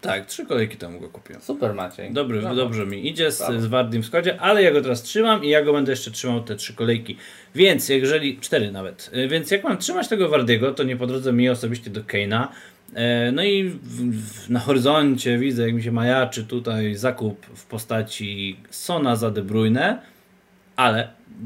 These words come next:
Speaker 1: ja jeszcze poczekam, bo wydaje mi się, że b-, będąc Conte, pierwsze, co bym chciał zrobić, to ogarnąć defensywę, żeby ona nie traciła tych bramek takich frajerskich. A ofensywa się z czasem rozkręci, jak właśnie tam te wahadełka też zaczną działać. Więc mamy,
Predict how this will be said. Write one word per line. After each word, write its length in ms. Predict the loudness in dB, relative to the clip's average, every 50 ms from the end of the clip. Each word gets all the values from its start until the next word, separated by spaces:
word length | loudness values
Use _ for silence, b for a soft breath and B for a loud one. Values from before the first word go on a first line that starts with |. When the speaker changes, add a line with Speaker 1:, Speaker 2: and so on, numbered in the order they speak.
| -12 -12 -14 -18 -16 -14 -12 -8
Speaker 1:
ja 280 | -4 -2 0 2 2
jeszcze 460 | 2 2 0 -2 -4 -6 -4 -4 -4 -4
poczekam, 760 | -4 -6 -8 -4 -4 -4 -4 -2 -2 -4 -2 -2 -2 -4 -6 -6 -2
bo 180 | 0 0 0 0
wydaje 260 | 0 2 2 2 2
mi 60 | 2
się, 140 | 0 -2 -2
że 240 | 0 0 -2 -2 -4 -4
b-, 180 | -4 -4 -4
będąc 420 | -2 -4 -4 -2 -2 -2 -4 -4 -6
Conte, 580 | -4 0 2 2 2 2 2 2 2 2 0 B B B B B B _ -4
pierwsze, 240 | -2 -2 -2 -4 -4
co 120 | -6 -6
bym 80 | -6 -4
chciał 180 | -2 -2 0
zrobić, 260 | 2 2 0 -2 -2
to 120 | -2 0 0
ogarnąć 560 | 2 2 2 0 0 0 -2 -2 -2 -4 -4
defensywę, 680 | -6 -4 -2 -2 -4 -2 -2 -2 -2 0 0 0 0 0
żeby 220 | 0 -2 -2 -2
ona 220 | -2 -2 -2 0 0
nie 120 | 0 -2
traciła 540 | -2 -6 -10 -4 -2 0 2 2 2 0 -2
tych 200 | -2 -6 -10 -10
bramek 400 | -4 0 2 4 4 4 2 -2
takich 300 | -4 -10 -14 -14 -14 -14
frajerskich. 760 | -10 -6 -2 0 0 0 0 -2 -6 -12 -14 -18 -20 -20 -20 b b b b b b b b -4
A 340 | 0 2 2 2 2 2 -2
ofensywa 440 | -4 -6 -6 -6 -4 0 0 0 0
się 120 | -2 -6
z 60 | -4
czasem 420 | -2 -2 -2 -2 -2 -2 -2 -2 -2
rozkręci, 580 | -4 -4 -4 -2 -2 -2 -2 -2 -4 -2 -2
jak 120 | -2 -2 -2
właśnie 260 | -4 -6 -6 -8 -6
tam 200 | -4 -4 -4 -4
te 120 | -4 -6 -6
wahadełka 480 | -6 -6 -6 -6 -4 -4 -6 -6 -8
też 160 | -10 -10 -8 -8
zaczną 300 | -8 -10 -10 -10 -8 -6
działać. 320 | -4 -4 -4 -4 -6 -8
Więc 180 | -8 -8 -4 -2
mamy, 280 | 0 2 2 2 0